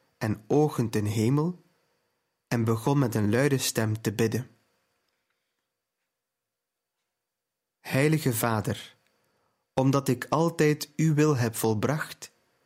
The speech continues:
en degene die gij mij gegeven hebt, behouden en bewaard, daarom beveel ik u hen thans bij u aan. Behoud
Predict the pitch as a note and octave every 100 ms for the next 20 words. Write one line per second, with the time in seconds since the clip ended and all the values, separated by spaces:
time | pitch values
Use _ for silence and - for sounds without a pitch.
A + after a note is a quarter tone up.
0 | _ _ _ B2+ B2 A2+ C3+ D#3 C#3 A#2
1 | - C3 D3+ D3 B2+ - A2 B2 D3 D3
2 | B2+ C#3+ D3 - - _ _ _ _ _
3 | - A2+ G#2 A2+ C#3 C#3+ D3 A2+ A2 G2+
4 | G#2 C3 D#3+ - - - _ _ _ _
5 | _ _ _ _ _ _ - A#2 C3 D3+
6 | C#3 A2+ C3 D3+ D3 - C3 C#3 B2+ A#2+
7 | B2 A#2+ A#2 _ - B2 C3 C3 - -
8 | A2+ A2 A2 - - B2 A2 G2 - _
9 | _ _ _ _ _ _ _ _ A#2+ A2+
10 | G#2 C#3+ A#2 - -